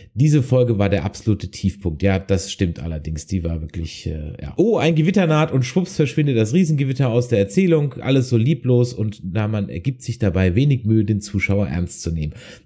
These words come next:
Irgendwie habe ich so derbe Schnitzer bei The Walking Dead noch nicht gesehen.“ Äh, Staffel sieben, ich höre dir trapsen. Ähm, und ich stimme euch, und ich stimme euch nicht zu, dass man The Walking Dead nicht aufholen kann.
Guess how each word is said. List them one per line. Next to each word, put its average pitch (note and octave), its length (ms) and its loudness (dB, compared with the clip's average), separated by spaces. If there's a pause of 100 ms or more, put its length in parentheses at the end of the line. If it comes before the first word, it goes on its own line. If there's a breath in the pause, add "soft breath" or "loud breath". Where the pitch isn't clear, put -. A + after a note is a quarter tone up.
Irgendwie D3+ 460 4
habe B2 220 2
ich A#2+ 80 0
so A#2+ 120 0
derbe A2 360 0
Schnitzer A#2 380 0
bei G2 180 2
The F#2 120 0
Walking E2+ 340 -6
Dead E2 200 -4
noch G2+ 220 -6
nicht E2 240 -6
gesehen.“ F2+ 240 0 (580 loud breath)
Äh, A3+ 1600 0
Staffel F#3 380 2
sieben, G3+ 380 2
ich E3+ 120 2
höre F3+ 160 4
dir F3 140 4
trapsen. E3+ 540 -2 (420 loud breath)
Ähm, D3+ 200 2 (360 loud breath)
und D#3 240 0
ich E3+ 160 2
stimme G3+ 340 2
euch, D#3+ 360 2 (240 loud breath)
und D#3+ 160 2
ich - 80 2
stimme F3 240 4
euch B2+ 420 -2 (200)
nicht G3 540 -2
zu, D#3 320 2
dass C3 260 0
man C3+ 180 2
The B2+ 120 2
Walking B2 360 0
Dead A#2 200 0
nicht B2 360 0
aufholen A2 640 2
kann. D2+ 380 -4